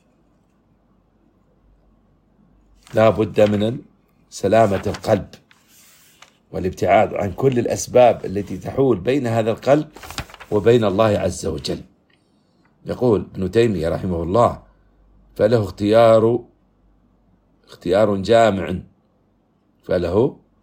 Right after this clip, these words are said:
اختيار جامع في معنى القلب السليم. يقول ابن ت-، ابن تيمية:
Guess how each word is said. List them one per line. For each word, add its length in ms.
اختيار 500
جامع 500
في 180
معنى 320
القلب 420
السليم. 580
يقول 480
ابن 200
ت-، 60
ابن 320
تيمية: 640